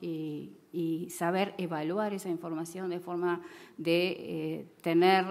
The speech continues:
eh, elementos, eh, como para saber si realmente la información que recibe es correcta, no es correcta, es válida, no es válida.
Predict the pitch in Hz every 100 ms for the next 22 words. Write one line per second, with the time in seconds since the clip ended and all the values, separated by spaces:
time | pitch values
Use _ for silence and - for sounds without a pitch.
0 | - 165 165 156 156 156 - - 190 185
1 | 185 208 208 202 214 214 214 - 175 160
2 | 151 151 - - 170 165 175 170 196 202
3 | 202 185 185 190 196 175 175 170 165 175
4 | 170 160 151 165 170 170 - - - -
5 | _ - 160 156 180 180 165 170 170 170
6 | 170 170 170 160 160 160 165 165 160 151
7 | 147 135 135